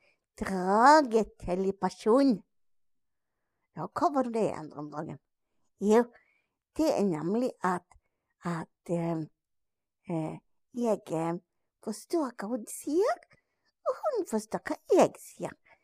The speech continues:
Sånn at når hun ikke forstår noen ting, så kan jeg fortelle hun. For det er jo ikke alt Inger Merete sier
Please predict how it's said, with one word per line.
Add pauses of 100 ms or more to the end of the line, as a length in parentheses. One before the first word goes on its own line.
(240)
Sånn
at (500)
når
hun
ikke
forstår
noen
ting, (580)
så
kan (140)
jeg (420)
fortelle
hun. (600)
For
det
er
jo
ikke
alt
Inger
Merete
sier